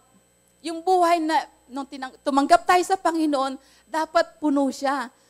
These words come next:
Hindi dapat kulang. Kaya lang nagkakaroon ng kulang is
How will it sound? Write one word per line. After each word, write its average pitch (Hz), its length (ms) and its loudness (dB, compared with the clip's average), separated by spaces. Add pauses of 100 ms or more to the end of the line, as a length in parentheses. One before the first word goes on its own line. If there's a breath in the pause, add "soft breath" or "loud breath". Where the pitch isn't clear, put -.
(400 soft breath)
Hindi 320 320 -4
dapat 311 480 -2
kulang. 220 560 -8 (560)
Kaya 330 240 4
lang 381 160 0
nagkakaroon 349 560 -8
ng 330 160 -6
kulang 247 400 -8
is 240 160 -20